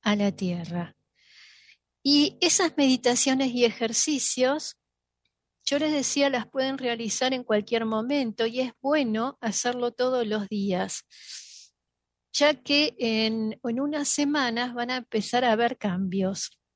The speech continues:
Pero si, eh,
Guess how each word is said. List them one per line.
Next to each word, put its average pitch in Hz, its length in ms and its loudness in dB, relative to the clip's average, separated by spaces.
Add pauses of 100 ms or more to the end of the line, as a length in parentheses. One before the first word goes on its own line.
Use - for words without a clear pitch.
(1200)
Pero 269 400 6
si, 269 580 2
eh, 233 260 0